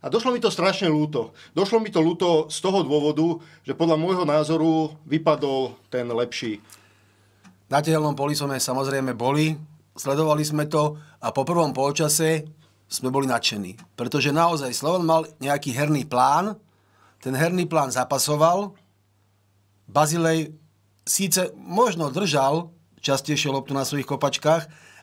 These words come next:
Speaker 2: ale ako náhle ju Slovan získal, prechod do útoku bol ukážkový.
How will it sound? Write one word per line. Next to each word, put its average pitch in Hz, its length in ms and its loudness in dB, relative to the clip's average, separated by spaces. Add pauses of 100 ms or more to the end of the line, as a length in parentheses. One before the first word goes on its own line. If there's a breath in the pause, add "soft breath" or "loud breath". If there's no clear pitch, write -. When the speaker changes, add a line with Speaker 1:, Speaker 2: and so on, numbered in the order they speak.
Speaker 2:
ale 147 240 0
ako 185 240 -2
náhle 190 320 2
ju 165 160 0
Slovan 160 400 0
získal, 147 480 -2
prechod 156 320 -2
do 151 160 0
útoku 156 320 -2
bol 143 240 -2
ukážkový. 160 880 -2